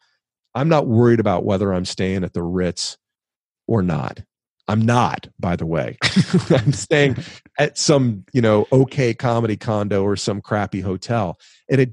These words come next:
doesn't matter because I'm doing what I wanna do. And if, and if, and if you're sitting there worried about, like, "Well, I'm not flying coach, or I'm up flying coach instead of business class, or I'm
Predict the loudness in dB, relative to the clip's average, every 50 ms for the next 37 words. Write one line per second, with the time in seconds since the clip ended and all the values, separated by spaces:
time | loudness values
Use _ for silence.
0 | -4 _ 2 4 4 4 4 2 0 -2 -2 -2 0 0 0 0 0 0 -2 0
1 | 0 0 0 2 0 -2 -4 -6 -2 0 2 2 2 2 0 0 0 -2 -2 -2
2 | -4 -4 -4 -6 -6 -6 -6 -4 -4 -4 -6 -8 -12 -18 _ _ _ _ _ _
3 | _ _ _ _ _ 0 0 0 -2 -6 -6 _ -2 -2 -2 -2 -6 -6 _ -2
4 | -2 -2 0 0 0 0 0 2 2 2 4 4 4 4 2 2 4 4 4 6
5 | 4 4 2 2 2 2 2 2 0 -2 -4 0 2 4 4 4 4 2 2 0
6 | 0 -2 -2 -4 -4 -4 -2 -2 -2 -4 -6 -4 0 0 2 2 2 0 0 -2
7 | 0 0 -2 -2 -4 -2 -2 0 0 0 0 2 2 2 2 2 -2 -4 -2 -2
8 | -2 0 2 2 0 2 2 0 -2 -2 -2 -2 -2 -2 -2 -4 -4 -4 -4 -4
9 | -6 -6